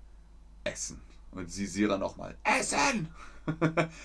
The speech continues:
Wenn alles groß geschrieben ist, dann klingt das immer so laut. Essen! Fabeln! Mitra! Mitra schreibt Fabeln.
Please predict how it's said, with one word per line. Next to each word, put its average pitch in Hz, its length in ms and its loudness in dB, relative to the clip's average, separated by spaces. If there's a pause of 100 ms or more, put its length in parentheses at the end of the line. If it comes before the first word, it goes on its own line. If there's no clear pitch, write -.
(160)
Wenn 123 140 6
alles 160 320 10
groß 190 460 12
geschrieben 156 480 4
ist, 180 360 4 (280)
dann 123 260 2
klingt 165 280 8
das 156 120 6
immer 143 160 4
so 131 120 4
laut. 123 560 10 (680)
Essen! - 480 8 (1300)
Fabeln! 101 1000 10
Mitra! 110 1300 2 (520)
Mitra 151 920 6
schreibt - 360 0
Fabeln. 87 800 -2